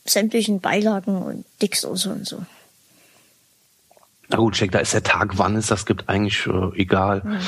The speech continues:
Speaker 2: Das ist ja so, als, äh, bräuchte man irgendwie einen Grund, um saufen zu können,
Speaker 1: <laughs>
Speaker 2: beispielsweise. Äh, dann haben wir halt jeden Tag, äh, mal Geburtstag oder so. Ähm, ich war auch erstaunt, als ich dann erfuhr, ja, eigentlich ist das normal, dass man irgendwie einfach nur was Leichtes macht. Äh, und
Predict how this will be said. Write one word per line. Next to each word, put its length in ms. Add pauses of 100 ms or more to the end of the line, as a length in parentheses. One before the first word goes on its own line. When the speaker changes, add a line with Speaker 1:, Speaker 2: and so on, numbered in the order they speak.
(300)
Speaker 2:
Das 120
ist 100
ja 80
so, 200
als, 220
äh, 160
bräuchte 300
man 120
irgendwie 300
einen 100
Grund, 340
um 300
saufen 300
zu 120
können, 280 (200)
Speaker 1:
<laughs> 140
Speaker 2:
beispielsweise. 840
Äh, 400
dann 160
haben 100
wir 80
halt 160
jeden 200
Tag, 200
äh, 200
mal 160
Geburtstag 520
oder 160
so. 200 (760)
Ähm, 280 (1080)
ich 160
war 80
auch 120
erstaunt, 420
als 140
ich 40
dann 120
erfuhr, 400
ja, 160
eigentlich 340
ist 100
das 120
normal, 320
dass 100
man 140
irgendwie 400
einfach 160
nur 140
was 180
Leichtes 420
macht. 240 (920)
Äh, 340
und 560